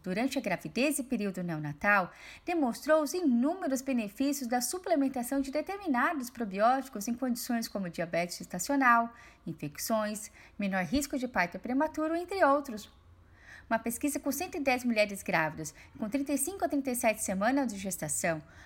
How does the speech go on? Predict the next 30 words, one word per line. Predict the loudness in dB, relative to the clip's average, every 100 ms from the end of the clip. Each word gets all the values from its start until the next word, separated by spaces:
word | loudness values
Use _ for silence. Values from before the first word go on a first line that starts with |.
| -8
com | -6
colonização | -2 0 0 0 0 0 4
vaginal | 4 4 4 4
e | 2
retal | 2 4 2
por | 0 -8
estreptococcus, | -4 -6 -4 -8 2 4 4 0 -12 -14 -20 -6
demonstrou | -2 2 2 2 2 2
que | 0
a | -2
associação | 0 -2 -2 -2 -2
probiótica | 2 2 4 4 4 2 -6 -8
de | -6 0
Lactobacillus | 2 2 0 0 -2 -6 -4
rhamnosus | 0 2 4 4 2 -4 -2
lema | 0 0 -2 -6 -14 -20 _
e | 0
Lactobacillus | 0 2 0 0 0 -2 0
reuteri | 0 0 -4 -2
lema | 2 2 0 -2 -8 -18 0
pode | 4 4 2
reduzir | 0 0 2 2
a | 0
taxa | 4 4 4 0 -6
de | -2
colonização | -2 0 -2 -2 -2 2 2 2
por | -2 -2
estreptococcus | -4 0 0 0 0 2 2 2 -2
em |
gestantes. | 0 -2 0 0 0 -10